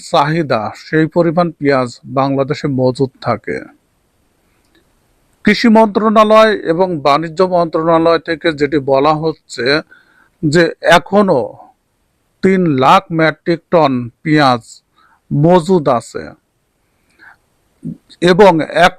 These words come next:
মাসের মধ্যে এক লাখ মেট্রিক টন মুড়ি কাটা পেঁয়াজ আসবে বাজারে এবং তার পরের মাসেই আবার দুই লাখ পাঁচ হাজার মেট্রিক টন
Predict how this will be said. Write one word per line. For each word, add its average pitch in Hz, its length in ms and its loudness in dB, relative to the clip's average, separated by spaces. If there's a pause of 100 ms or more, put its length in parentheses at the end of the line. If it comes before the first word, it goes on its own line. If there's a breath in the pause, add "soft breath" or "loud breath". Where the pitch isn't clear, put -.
(100)
মাসের 202 320 2
মধ্যে 160 600 -2 (200)
এক 147 220 -2 (140)
লাখ 170 120 2 (140)
মেট্রিক 165 420 -4
টন 170 140 0 (120)
মুড়ি 143 280 -4
কাটা 151 300 -2
পেঁয়াজ 135 320 -2 (1080 soft breath)
আসবে 135 480 0
বাজারে 113 480 -6 (920 loud breath)
এবং 196 140 4 (160)
তার 214 140 4 (180)
পরের 190 360 6
মাসেই 175 500 0 (240)
আবার 139 280 0 (400)
দুই 160 160 2 (100)
লাখ 170 120 2 (100)
পাঁচ 131 300 -2
হাজার 156 220 -2 (100)
মেট্রিক 147 380 -6
টন 160 140 0